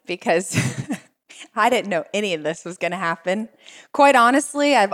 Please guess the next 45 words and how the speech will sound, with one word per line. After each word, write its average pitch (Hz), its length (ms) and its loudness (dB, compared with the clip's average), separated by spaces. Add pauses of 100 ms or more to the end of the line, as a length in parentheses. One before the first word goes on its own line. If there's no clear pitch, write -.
always 196 600 0
really 190 280 0
loved 180 320 0
the 175 80 0
things 175 280 -6
that 175 120 2
I 165 60 2
talk 170 320 -6
about. 180 340 2 (220)
I 185 180 2
always, 208 640 4 (340)
I 202 100 0
think, 226 200 -2
have 208 200 -6
been 208 200 4
a 247 60 4
resource 180 520 0
before 185 280 2
I 175 100 4
knew 190 200 0
I 160 100 4
was 151 200 -2
a 135 60 -6
resource. 151 600 -6 (420)
That 220 140 6
was 202 140 0
moving 208 280 0
into 196 140 -2
my 185 140 0
first 196 300 -2
house, 202 380 0
meeting 185 280 -4
my 156 140 -4
new 160 160 -4
neighbors, 226 520 0
having 156 340 -4
a 165 40 -10
new 160 180 -8
baby, 196 680 -2 (400)
interacting 202 500 2
with 196 140 -4
other 196 240 2
women 196 280 -2
my 190 180 0
age, 196 440 -2